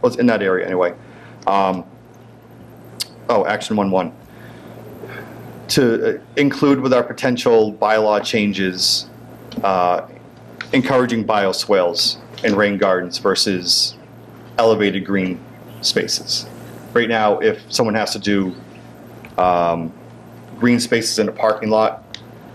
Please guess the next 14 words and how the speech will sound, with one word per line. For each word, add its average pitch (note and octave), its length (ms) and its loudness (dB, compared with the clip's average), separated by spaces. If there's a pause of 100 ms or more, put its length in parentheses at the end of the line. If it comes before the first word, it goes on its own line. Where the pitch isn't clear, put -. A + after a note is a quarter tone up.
(320)
it's, - 400 0
you A#2 60 0
know, G2 80 2
they G#2 100 -4
put - 180 0
curbs C3 380 2
in, A#2+ 280 2
they - 100 -8
fill A2+ 240 2
it G2+ 60 -4
with G#2 220 -6
soil, G#2+ 560 4
they G2+ 140 -4
put - 340 0